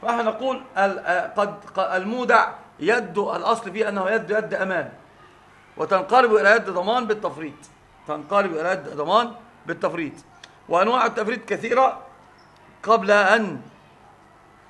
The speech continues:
يسردها، نسردها عليكم بكلام المصنف،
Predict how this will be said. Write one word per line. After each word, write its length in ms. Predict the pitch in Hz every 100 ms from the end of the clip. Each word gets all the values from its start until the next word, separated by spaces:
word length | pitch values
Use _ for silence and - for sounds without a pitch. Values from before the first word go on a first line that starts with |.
| - - - - 160
يسردها، 760 | 165 196 226 196 196 208 208
نسردها 460 | 156 156 226 247 196
عليكم 420 | 196 220 214 160
بكلام 600 | 180 196 190 170 208 190
المصنف، 440 | 165 151 208 240